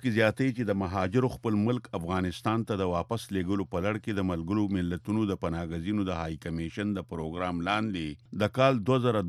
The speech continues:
دوه نه وروستو اته پنځوس لکه افغان مهاجر په خپله خوښه افغانستان ته واپس تللي دي، خو یو لوی شمیر پکې دوباره په مهاجرت کولو مجبوره شوي هم دي. تیر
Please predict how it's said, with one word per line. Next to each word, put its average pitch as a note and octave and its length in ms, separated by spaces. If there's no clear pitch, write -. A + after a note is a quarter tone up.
دوه A#2+ 140
نه G#2 100
وروستو B2 400
اته D3 280
پنځوس A2 500
لکه G#2+ 200
افغان G#2+ 420
مهاجر F#2 380
په F#2 100
خپله A2+ 320
خوښه G#2 380
افغانستان F2+ 720
ته E2 120
واپس D#2+ 400
تللي A#2+ 260
دي، A2 80
خو G2 180
یو G2 200
لوی B2 140
شمیر A2+ 300
پکې F2+ 280
دوباره F2+ 400
په F#2 140
مهاجرت F2 500
کولو F#2 240
مجبوره D#2+ 420
شوي F2+ 240
هم F2+ 280
دي. D#2 120
تیر D3 160